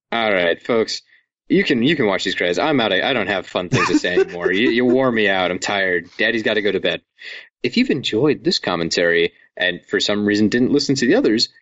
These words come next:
you're in luck because there are others. You can go listen to us talk about all the Harry Potter films,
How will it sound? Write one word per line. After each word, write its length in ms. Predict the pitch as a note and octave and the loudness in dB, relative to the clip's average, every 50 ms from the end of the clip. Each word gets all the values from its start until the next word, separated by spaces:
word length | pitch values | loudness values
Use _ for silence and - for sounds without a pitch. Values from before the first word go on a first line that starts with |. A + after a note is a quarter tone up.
| _ - | _ 0
you're 280 | A3+ C4+ E4+ C#4 E4+ D#4 | 2 4 4 4 4 4
in 100 | D4+ D#4 | 4 4
luck 280 | F4+ B3 D3 F#3+ - _ | 4 2 2 -2 -4 _
because 400 | - G#3+ G#3 - A3 B3 - - _ - | -4 -2 0 2 0 2 0 0 _ -4
there 320 | - B2+ B2+ D3+ G3 A#3 C4+ | -4 0 2 2 4 4 4
are 220 | C4 A#3+ - - | 2 2 2 2
others. 440 | D#4+ F#4+ F#4+ D3+ F2 E2+ E2+ - - - | 2 2 2 0 0 -2 -4 -6 -2 2
You 160 | - - - | 2 2 2
can 180 | - F#3+ F#3 | 2 2 2
go 140 | D#3 E3 G3+ | 4 2 2
listen 320 | B3 A#3 B3 B3 - G3 D3+ | 2 2 0 2 2 2 4
to 60 | C3 | 4
us 120 | C#3+ - - | 2 0 0
talk 280 | - - F3 F3+ - | -2 -2 -2 -2 0
about 240 | F#3 F#3 F#3+ - - _ _ _ _ _ - | 0 0 0 0 -2 _ _ _ _ _ -2
all 180 | - - D3 F4 | 0 0 2 2
the 140 | - A3 C3+ | 2 0 0
Harry 220 | G#2+ A#2+ A2 G#2 | 2 2 0 0
Potter 300 | - - A2+ G2+ F#2 F2+ | 0 -2 -2 0 0 -2
films, 540 | - - A2+ F#2+ F2+ E2+ E2+ E2+ E2+ - | -2 0 -2 0 0 -2 -2 -2 -2 -4